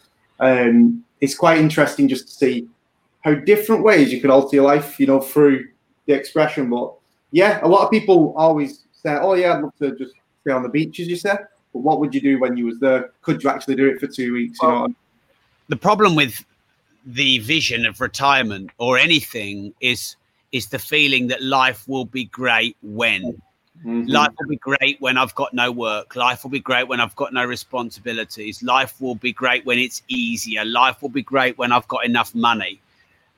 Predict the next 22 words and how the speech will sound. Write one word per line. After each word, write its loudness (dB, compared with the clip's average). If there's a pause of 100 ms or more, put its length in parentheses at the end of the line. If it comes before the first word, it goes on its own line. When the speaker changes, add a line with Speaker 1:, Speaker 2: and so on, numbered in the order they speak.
Speaker 2:
But, 0 (140)
um, 0
there 2
is 0
no 0
destination -2
in -10
life. -14
You -8
don't -2
get -2
to -16
the -10
point -2
where 0 (440)
you -4
are, 4 (460)
um, 2
content, -4
because -6
that's -2
not, 0